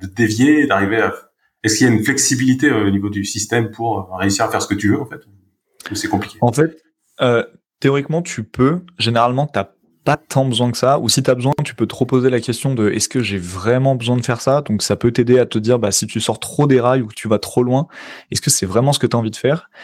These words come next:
Speaker 2: C'est
Speaker 1: Mhm.
Speaker 2: d'ailleurs ce qui est reproché parfois à certains autres langages en disant, bah, comme t'es libre de faire tout, par exemple en Go,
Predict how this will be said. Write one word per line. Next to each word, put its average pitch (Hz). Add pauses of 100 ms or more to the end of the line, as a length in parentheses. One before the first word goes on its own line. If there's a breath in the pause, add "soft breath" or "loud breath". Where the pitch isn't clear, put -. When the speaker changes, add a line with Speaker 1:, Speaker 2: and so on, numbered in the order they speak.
(140 loud breath)
Speaker 2:
C'est 101
Speaker 1:
Mhm. 101
Speaker 2:
d'ailleurs 120
ce -
qui -
est 110
reproché 113
parfois 120
à 110
certains 107
autres 110
langages 127
en 107
disant, 101
bah, 107
comme 127
t'es 107
libre 113
de 110
faire 104
tout, 127
par 104
exemple 107
en 101
Go, 104